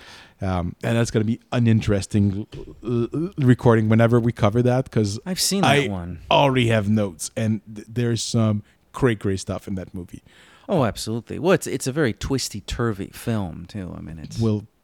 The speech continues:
Speaker 2: yeah.
Speaker 1: keep it for
Speaker 2: Yeah,
Speaker 1: that
Speaker 2: keep it
Speaker 1: episode,
Speaker 2: on
Speaker 1: 'cause now
Speaker 2: lockdown.
Speaker 1: Edgar, Edgar, Edgar says, "You gotta tell me. Do we have people <laughs> everywhere?"
Speaker 2: We do have people everywhere. I can confirm. I can confirm. Por ejemplo,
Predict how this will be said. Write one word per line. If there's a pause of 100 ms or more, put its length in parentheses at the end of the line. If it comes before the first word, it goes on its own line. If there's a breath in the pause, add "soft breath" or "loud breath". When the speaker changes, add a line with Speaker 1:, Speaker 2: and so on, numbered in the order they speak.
(420)
Speaker 2:
yeah.
Speaker 1:
keep
it
for
Speaker 2:
Yeah,
Speaker 1:
that
Speaker 2:
keep
it
Speaker 1:
episode,
Speaker 2:
on
Speaker 1:
'cause
now
Speaker 2:
lockdown.
Speaker 1:
Edgar,
Edgar,
Edgar
says, (360)
"You
gotta
tell
me. (560 loud breath)
Do
we
have (100)
people (400 loud breath)
<laughs>
everywhere?"
Speaker 2:
We
do
have
people
everywhere.
I
can
confirm. (220)
I
can
confirm. (1160 soft breath)
Por
ejemplo,